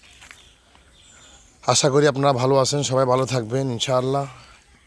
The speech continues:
যারা যারা টাকা পয়সা আছে, সবাই গ্রামে বসবাস করার চেষ্টা করবেন, টাউন থেকে আসবেন, ঘুরে যাবেন। টাকা থাকলে ঘর দেন গ্রামে, ভালো লাগবে, মনটা শান্তি হবে।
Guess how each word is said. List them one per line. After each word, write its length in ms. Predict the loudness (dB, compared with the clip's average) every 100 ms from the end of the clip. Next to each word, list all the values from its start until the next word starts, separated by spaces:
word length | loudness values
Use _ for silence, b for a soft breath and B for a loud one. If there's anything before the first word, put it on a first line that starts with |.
| _ _ -10
যারা 280 | 0 2 4
যারা 260 | 4 2
টাকা 240 | 0 -2 -2
পয়সা 400 | -2 -2 0 2
আছে, 200 | 0 -4
সবাই 280 | -4 -2
গ্রামে 340 | -2 -2 -2 -2
বসবাস 380 | -4 -4 -8 -6
করার 200 | -6 -4
চেষ্টা 280 | -6 -6
করবেন, 400 | -6 -6 -6 -6
টাউন 300 | -4 -2 -2
থেকে 260 | -6 -4 -2
আসবেন, 520 | -2 -2 -4 -4 -4 -10 b b b
ঘুরে 320 | -6 -2 2
যাবেন। 460 | 2 2 0 -4 -8 -8
টাকা 240 | -2 0
থাকলে 320 | 0 -2 -4 -4
ঘর 160 | -6 -6
দেন 180 | -8 -6
গ্রামে, 360 | -6 -8 -10 -18 _ _ _ b b b b b 0
ভালো 260 | 2 4
লাগবে, 340 | 2 0 -2 -4
মনটা 340 | -4 -4 -6
শান্তি 380 | -6 -8 -8 -6
হবে। 320 | -6 -6 -8